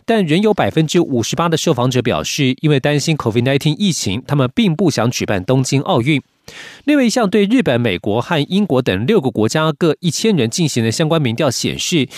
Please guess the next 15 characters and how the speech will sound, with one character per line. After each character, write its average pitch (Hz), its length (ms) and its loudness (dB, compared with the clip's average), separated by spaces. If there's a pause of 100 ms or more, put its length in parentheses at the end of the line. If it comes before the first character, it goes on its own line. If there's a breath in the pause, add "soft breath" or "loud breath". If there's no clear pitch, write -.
(180 loud breath)
有 175 300 2
五 120 240 2
国 120 280 2
反 98 240 -2
对 139 140 2
今 175 180 0
年 120 200 2
夏 151 200 -2
天 151 220 0
举 104 100 -2
办 104 200 0
东 143 180 2
京 156 200 0
奥 175 220 0
运。 135 220 0